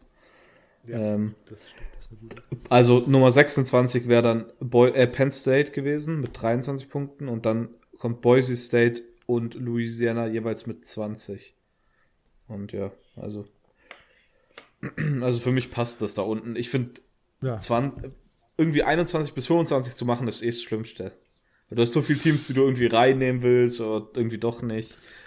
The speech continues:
Speaker 2: Teams, die eigentlich
Speaker 1: Ja.
Speaker 2: reingehören, aber eigentlich nicht rein sollten. Irgendwie, keine Ahnung. <laughs> Äh, ja.
Speaker 1: Ja, also, ja, ja, ich habe jetzt auch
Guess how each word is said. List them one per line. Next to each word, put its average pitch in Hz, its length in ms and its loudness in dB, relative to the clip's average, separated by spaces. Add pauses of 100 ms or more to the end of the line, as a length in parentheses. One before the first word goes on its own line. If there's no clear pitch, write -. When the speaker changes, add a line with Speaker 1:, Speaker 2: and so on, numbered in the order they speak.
(140)
Speaker 2:
Teams, 127 240 0
die 113 80 -2
eigentlich 120 220 0
Speaker 1:
Ja. 117 80 -8
Speaker 2:
reingehören, 113 680 -2
aber 101 320 -6 (320)
eigentlich 104 280 -10
nicht 104 160 -12
rein 101 160 -6
sollten. 104 580 -8 (100)
Irgendwie, 104 440 -10
keine 104 240 -10
Ahnung. 110 280 -6 (320)
<laughs> 202 320 -8
Äh, 104 240 -4 (300)
ja. 101 140 -12 (1160)
Speaker 1:
Ja, 104 160 -12 (160)
also, 127 280 2
ja, 117 420 -8 (160)
ja, 110 200 -4
ich - 120 -10
habe 107 120 -8
jetzt 101 100 -10
auch 104 220 -10